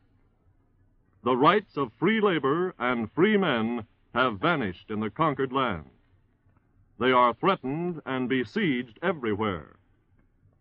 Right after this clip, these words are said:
This is indeed labor's grave hour, as it is the grave hour of the farmer, the industrialist,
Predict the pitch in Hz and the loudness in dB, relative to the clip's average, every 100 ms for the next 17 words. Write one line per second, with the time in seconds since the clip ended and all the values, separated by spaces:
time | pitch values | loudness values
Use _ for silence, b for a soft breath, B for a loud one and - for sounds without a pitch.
0 | _ _ _ _ _ _ _ 117 214 220 | _ _ _ _ _ _ _ 2 2 2
1 | - 170 151 160 147 202 175 170 127 143 | -4 -2 2 0 2 2 2 0 -2 2
2 | 180 156 165 135 101 143 175 165 - 135 | 4 4 0 -2 0 2 2 2 0 0
3 | 90 73 57 _ _ _ _ _ _ _ | 0 -4 -14 _ _ _ _ _ _ _
4 | _ - 120 139 143 160 143 160 117 139 | _ -6 0 2 2 2 0 -4 0 2
5 | 165 147 139 151 160 185 160 151 - 196 | 2 2 2 2 0 -4 -6 -8 -6 0
6 | 165 98 71 50 _ _ _ _ _ - | 0 0 -6 -18 _ _ _ _ _ 0
7 | 147 170 202 202 - 123 95 80 - | 2 4 4 2 0 -2 -2 -6 -14